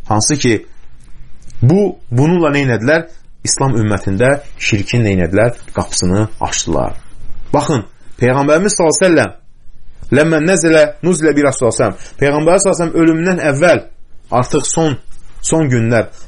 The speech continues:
tafiqa, tafiqa yatrahu xamisatan lehu alə vecihi. Qalə və huvə kəzəlik. Peyğəmbərimiz sallallahu əleyhi və səlləm o son günləri, o əziyyətli, iztirablı günlər, Peyğəmbərimiz sallallahu əleyhi və səlləm nə edərdi?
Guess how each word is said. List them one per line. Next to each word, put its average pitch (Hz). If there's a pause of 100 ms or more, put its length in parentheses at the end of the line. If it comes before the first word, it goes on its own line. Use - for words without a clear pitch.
tafiqa, 185 (2250)
tafiqa 185 (200)
yatrahu 208
xamisatan 175
lehu 190
alə 170
vecihi. 139 (1080)
Qalə 147
və 180
huvə 139
kəzəlik. 98 (420)
Peyğəmbərimiz 151
sallallahu 151
əleyhi 160
və 175
səlləm 165
o 156
son 175
günləri, 139 (420)
o -
əziyyətli, 143
iztirablı 139
günlər, 127 (1000)
Peyğəmbərimiz 147
sallallahu 156
əleyhi -
və -
səlləm 156
nə 165
edərdi? 135